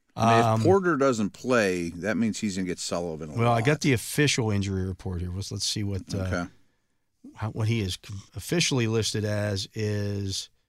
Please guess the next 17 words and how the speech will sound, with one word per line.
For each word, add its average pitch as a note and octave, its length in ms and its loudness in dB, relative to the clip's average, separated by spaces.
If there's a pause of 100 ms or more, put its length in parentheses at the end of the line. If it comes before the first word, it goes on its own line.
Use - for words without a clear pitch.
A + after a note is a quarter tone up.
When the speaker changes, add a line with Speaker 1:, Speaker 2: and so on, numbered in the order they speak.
(100)
Speaker 1:
Porter. F2+ 340 -4 (440)
Speaker 2:
Uh, G2+ 280 -2
yeah. G2 220 -4 (1800)
Well, G#2+ 140 -6
if A2 120 -10
I G2 80 -8
can E2+ 180 -10
get E3 200 -4
to B2+ 140 2
it F#2+ 80 0
here. D3 240 -4 (1700)
Why - 220 -14
can't F2 220 -8
I F#2 80 -8
get F#2+ 220 -8
to G2+ 160 -4
it? F#2+ 120 -8